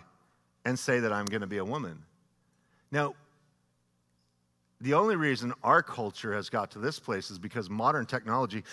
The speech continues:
because I promise you, back in the days of Noah, if they could have done that in technology,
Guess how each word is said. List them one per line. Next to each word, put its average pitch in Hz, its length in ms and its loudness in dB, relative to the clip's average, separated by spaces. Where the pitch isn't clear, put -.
because 127 240 -4
I 123 60 0
promise 156 440 -2
you, 120 60 -4
back 123 260 2
in 123 60 -4
the 110 80 -2
days 117 220 0
of 98 80 -8
Noah, 110 280 0
if 90 100 -6
they 117 120 -2
could 123 180 -6
have 98 140 -6
done 117 220 -2
that 87 240 -6
in 110 120 -8
technology, 95 720 -2